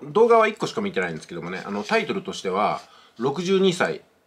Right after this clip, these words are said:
生涯独身男が後悔すること。気がつけば、還暦を過ぎた初老のじじいになります。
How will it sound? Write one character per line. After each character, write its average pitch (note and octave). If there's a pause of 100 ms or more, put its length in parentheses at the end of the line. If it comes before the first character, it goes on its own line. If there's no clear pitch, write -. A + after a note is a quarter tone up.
(120)
生 F#3+
涯 F#2+
独 G2+
身 D3
男 F2
が F#2
後 -
悔 E2+
す -
る F2
こ E2+
と。 - (480)
気 B2
が D3
つ D3
け A#2
ば、 C#3+ (260)
還 D#3+
暦 D#3
を D3
過 D3
ぎ A#2
た -
初 -
老 D3
の D3+
じ G2+
じ C#3
い -
に E2+
な D2+
り D2+
ま D#2
す。 -